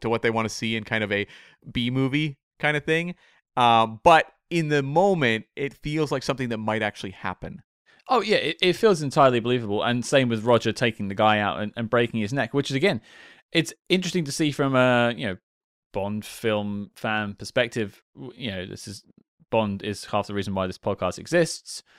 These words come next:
Speaker 2: And I know we shouldn't tie everything back to it, but it exists. And so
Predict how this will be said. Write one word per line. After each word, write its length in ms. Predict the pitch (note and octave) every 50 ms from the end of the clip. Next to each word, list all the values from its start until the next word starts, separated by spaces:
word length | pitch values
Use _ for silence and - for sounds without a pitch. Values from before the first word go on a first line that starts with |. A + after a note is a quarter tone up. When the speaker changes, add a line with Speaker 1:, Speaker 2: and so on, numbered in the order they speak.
| _ - _ _ _ _ -
Speaker 2:
And 120 | G2+ G#2
I 60 | A2+
know 140 | A#2+ A#2 A2+
we 120 | G2+ G#2+
shouldn't 240 | G2+ - A#2+ G2+ F#2+
tie 160 | - A2 G#2
everything 220 | G#2 G2 G#2 G#2 G2+
back 260 | - C3 C#3 C#3 - -
to 180 | - C#3 B2
it, 160 | A2+ - - _
but 240 | - A2+ G#2 - _ _ _ _ _ _ _
it 140 | - G#2 F#2
exists. 680 | F2+ F2+ - B2+ C#3 C3 C3 - - - - - - - _ - - - - _ _
And 220 | - - B2+ C3 A#2+
so 460 | - D3 C3+ B2+ B2+ B2+ B2+ B2+